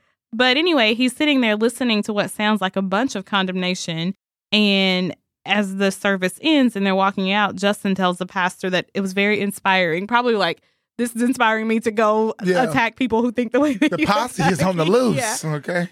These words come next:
Speaker 1: Uh, yeah, so probably not inspiring in the way that pastor thinks or hopes. But, um, he really just wants to get out of there and never go back there. But Cody, of course, has a question. And you can see Justin's posture. And he's like, "Oh, here we go."
Speaker 2: Yep.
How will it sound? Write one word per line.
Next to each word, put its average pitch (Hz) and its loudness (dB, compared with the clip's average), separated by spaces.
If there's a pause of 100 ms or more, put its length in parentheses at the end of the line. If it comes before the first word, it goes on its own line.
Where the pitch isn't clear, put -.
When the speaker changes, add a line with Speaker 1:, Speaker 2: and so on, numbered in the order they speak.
Speaker 1:
Uh, 277 0
yeah, 240 0
so 294 -6
probably 381 0
not 277 2
inspiring 262 0
in 233 0
the 233 0
way 226 2
that 220 0
pastor 226 0
thinks 226 -4
or 247 2
hopes. 185 -2 (380)
But, 214 0
um, 185 -2 (240)
he 247 2
really 277 2
just 233 -2
wants 202 0
to 196 -4
get 196 0
out 180 2
of 185 -4
there 185 2
and 196 0
never 196 0
go 190 2
back 175 0
there. 185 0
But 185 -4
Cody, 277 -2
of 220 -4
course, 214 0
has 240 0
a 269 -2
question. 214 0
And 226 2
you 254 2
can 254 2
see 254 0
Justin's 214 -2
posture. 196 0
And 196 -2
he's 180 -4
like, 156 -4
"Oh, 185 2
here 247 2
we 262 0
go." 214 0 (180)
Speaker 2:
Yep. 104 -2